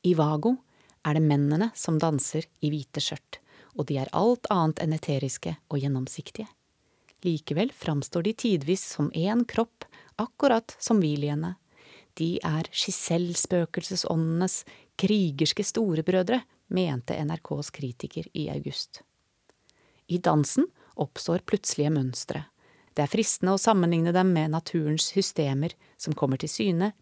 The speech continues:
like fort som de går i oppløsning. Anais Touré begynte som danser i Nasjonalballetten Ung for bare fire år siden. Nå er hun en del av hovedkompaniet og i ferd med å etablere seg som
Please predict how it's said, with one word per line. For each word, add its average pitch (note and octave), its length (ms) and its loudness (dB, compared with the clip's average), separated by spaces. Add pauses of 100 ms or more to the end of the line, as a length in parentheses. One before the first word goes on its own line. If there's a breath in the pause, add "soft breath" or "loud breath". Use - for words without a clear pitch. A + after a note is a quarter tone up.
like G3 240 0
fort - 240 -4
som E3 160 -2
de F3 80 -2
går D3 240 -2
i E3+ 80 -2
oppløsning. C3 540 -8 (1500 soft breath)
Anais G3+ 400 4
Touré F3+ 220 4 (100)
begynte E3+ 400 0
som G3+ 80 0
danser G#3 400 2
i E3+ 80 0
Nasjonalballetten D#3+ 720 -2
Ung A#3 300 0 (260 soft breath)
for - 240 -4
bare E3+ 240 2
fire D#3+ 400 -2
år C3+ 220 -4
siden. D3+ 260 -6 (480 soft breath)
Nå F#3+ 220 0 (100)
er E3 160 0
hun D#3 80 2
en D3+ 80 0
del C3+ 240 -2
av C#3 80 -4
hovedkompaniet F#3 1040 0 (240 loud breath)
og A3+ 140 4
i - 20 0
ferd D#3+ 400 -2
med E3+ 140 0
å - 20 0
etablere D3 480 -2
seg E3+ 240 -4
som C#3 240 -4